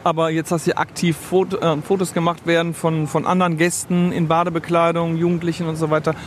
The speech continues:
hab ich so noch nicht gesehen. Und wenn wir das, äh, feststellen, dann sind wir, gibt's eine Nulltoleranz. Dann schreiten wir sofort ein. Sobald wir auch nur den Verdacht haben oder wir eine Information darüber bekommen,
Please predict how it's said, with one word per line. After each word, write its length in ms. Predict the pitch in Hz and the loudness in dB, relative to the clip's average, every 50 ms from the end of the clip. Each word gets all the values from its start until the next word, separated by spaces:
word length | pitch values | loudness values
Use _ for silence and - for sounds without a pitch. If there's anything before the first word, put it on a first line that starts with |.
| - - - | -12 -6 -2
hab 140 | 160 156 170 | -2 -2 -2
ich 80 | 151 | 0
so 180 | - 180 180 180 | 0 2 2 2
noch 120 | 165 160 | 2 2
nicht 200 | 156 156 151 - | 2 0 0 0
gesehen. 480 | - 147 135 143 165 180 190 196 214 202 - - - - | 0 0 2 2 2 2 4 2 2 0 -2 -4 -2 0
Und 180 | 156 139 131 165 | 0 2 2 2
wenn 160 | 202 220 226 | 2 2 2
wir 80 | 214 196 | 2 2
das, 300 | 202 196 180 - - - | 2 0 -2 -4 -8 -4
äh, 320 | - - 180 175 175 175 170 - - - - | 0 0 2 2 2 0 -2 -6 -8 -6 -2
feststellen, 720 | - 226 - - - - - 180 180 185 196 202 214 214 - - - - - - - | -2 -2 -2 -2 -2 0 0 2 2 2 2 2 0 -2 -2 -6 -10 -10 -6 -2 0
dann 480 | 151 151 156 156 - 95 139 147 139 | 0 0 0 -2 -4 -4 -4 -4 -2
sind 180 | 143 165 170 - | 0 0 0 2
wir, 280 | 165 151 151 143 - - - - - - | 2 4 4 2 0 -2 -8 -12 -6 -4
gibt's 200 | 165 160 - - | -4 -2 0 2
eine 100 | 170 160 | 4 4
Nulltoleranz. 760 | 165 180 202 214 - 190 180 170 151 156 165 185 180 - - - - - - - - 151 | 4 4 4 2 0 0 0 0 0 0 0 -2 -4 -6 -10 -12 -14 -16 -18 -6 -2 0
Dann 200 | 151 156 139 123 - - | 0 0 0 -2 -4 -8
schreiten 320 | - - - 165 - 208 | -6 -2 -2 -2 0 0
wir 80 | 170 156 | -2 -2
sofort 320 | 151 147 - 170 165 165 | -2 -2 0 0 0 0
ein. 280 | - 165 175 185 202 196 | 2 2 2 4 4 4
Sobald 340 | 165 165 151 175 175 175 - | 2 2 2 2 0 0 2
wir 100 | 180 - | 0 0
auch 80 | 165 156 | 2 2
nur 120 | 165 160 160 | 2 2 0
den 80 | 151 | 0
Verdacht 420 | - - 151 147 180 190 - - - | 2 0 2 2 2 0 0 0 0
haben 160 | 180 175 175 | 0 0 0
oder 220 | 165 160 156 143 147 | 0 0 0 0 0
wir 120 | 147 131 | 0 0
eine 100 | 139 143 131 | 0 0 0
Information 520 | 151 151 151 147 135 131 123 - - 175 170 | 0 0 0 2 2 0 0 0 0 0 2
darüber 280 | 165 160 160 160 156 147 | 2 2 2 2 2 0
bekommen, 420 | 143 - - 151 151 151 151 | 0 0 0 2 2 2 0